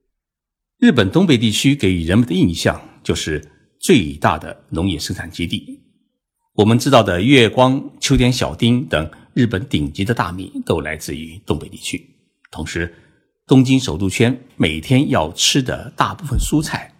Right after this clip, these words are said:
也来自于东北地区。东北地区的一个地形特点就是山区，人口的百分之七十是生活在农村。那么一提起农村，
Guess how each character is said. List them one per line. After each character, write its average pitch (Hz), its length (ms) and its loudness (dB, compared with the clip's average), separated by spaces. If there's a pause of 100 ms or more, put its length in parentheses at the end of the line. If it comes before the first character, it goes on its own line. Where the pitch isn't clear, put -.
(140)
也 76 180 -2
来 76 180 -6
自 76 160 -12
于 78 200 -16
东 73 120 -10
北 - 120 -16
地 - 100 -20
区。 - 180 -12 (1500)
东 214 160 6
北 156 140 4
地 120 140 0
区 131 180 -2
的 117 80 2
一 95 100 0
个 87 280 0
地 175 180 0
形 110 220 0
特 131 180 -2
点 76 300 -8
就 - 120 -8
是 - 140 -10
山 82 300 -8
区， - 360 -8 (280)
人 110 180 4
口 73 180 -6
的 80 160 -6 (320)
百 - 160 2
分 107 160 -2
之 117 120 -2
七 - 260 0
十 - 640 -6
是 - 380 -8
生 - 220 -4
活 80 100 -8
在 71 120 -8
农 - 180 -14
村。 - 240 -6 (1300)
那 147 140 6
么 143 100 8
一 190 100 0
提 - 140 -2
起 139 100 0
农 123 160 6
村， 180 320 -2